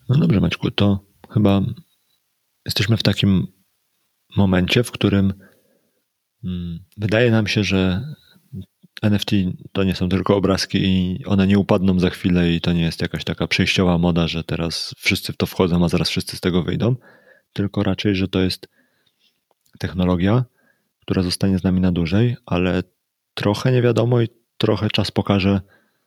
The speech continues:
w którą stronę i gdzie zastosowania się znajdą.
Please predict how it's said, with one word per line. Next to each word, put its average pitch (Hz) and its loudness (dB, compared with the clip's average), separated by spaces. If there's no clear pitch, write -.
w - -20
którą - -2
stronę 90 0
i 95 -8
gdzie 90 -2
zastosowania 87 0
się - -6
znajdą. 87 0